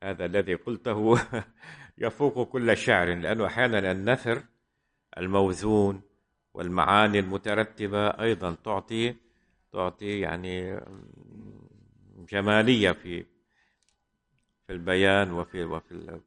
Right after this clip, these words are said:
يعني نورانية في الروح. خالق، إن خالق الطبيعة جعل الوديان إلى جانب الجبال، والأشواك إلى جانب الورد،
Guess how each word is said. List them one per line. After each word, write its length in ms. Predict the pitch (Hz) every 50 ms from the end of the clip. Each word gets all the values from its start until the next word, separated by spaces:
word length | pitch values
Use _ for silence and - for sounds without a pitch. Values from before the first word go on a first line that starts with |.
| _
يعني 500 | _ - - 85 82 82 82 82 85 90 90 _ _ _ _ _ _ _ _ _ _ _ _ _ _ _ _ _ _ _ _ _ _ _ _
نورانية 600 | 92 95 95 95 101 98 98 101 113 113 104 90
في 140 | 78 - -
الروح. 400 | 85 85 101 107 92 78 - - _ _ _ _ _ _ _ _ _ _ _ _ _ _ _ _ _ _ _ _ _ _ _ _ _ _ _ _ _ _ _ _ _ _ _
خالق، 580 | - - 113 131 143 143 135 113 - - - - _ _ _ _ _ -
إن 220 | 104 104 104 104
خالق 440 | 95 - 113 123 127 117 107 - -
الطبيعة 600 | 98 - _ - 92 92 92 101 98 82 87 87
جعل 380 | 87 - 123 120 110 110 101 101
الوديان 640 | 98 95 95 101 98 90 104 107 120 123 117 110 107 107 104 101 95 95 101 - - -
إلى 200 | 120 110 101 92
جانب 380 | 87 101 101 95 90 90 80 87
الجبال، 540 | 85 82 80 87 85 76 87 85 78 73 71 _ _ _ _ _ _ _ _
والأشواك 880 | - 95 98 98 - - 98 - - 107 104 110 113 110 101 110 - 95
إلى 520 | 92 90 90 87 - - 98 90 90 90
جانب 400 | 82 92 101 98 92 90 82 85
الورد، 380 | 87 85 90 98 98 90 82